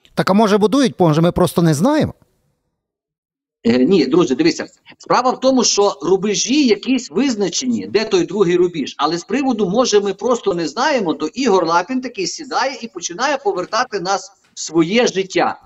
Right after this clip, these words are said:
Speaker 2: А моє життя полягало в тому, що згідно бойового наказу Ігорю Лапіну, який батальйоном тримав, своїм батальйоном тримав рубежі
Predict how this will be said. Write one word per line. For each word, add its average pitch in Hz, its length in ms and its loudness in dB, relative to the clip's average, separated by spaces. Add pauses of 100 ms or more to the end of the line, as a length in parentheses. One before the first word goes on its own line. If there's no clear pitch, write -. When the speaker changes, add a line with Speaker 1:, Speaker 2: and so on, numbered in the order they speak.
(380)
Speaker 2:
А - 80 -8
моє 247 260 2
життя 269 340 0
полягало 220 520 0
в - 60 -6
тому, 302 300 -6
що 180 140 -8
згідно 247 400 -4
бойового 185 520 0
наказу 180 640 -2
Ігорю 214 360 2
Лапіну, 170 460 -2
який 175 320 0
батальйоном 202 680 0
тримав, 190 480 0
своїм 185 340 -8
батальйоном 175 540 -4
тримав 185 420 0 (240)
рубежі 196 640 0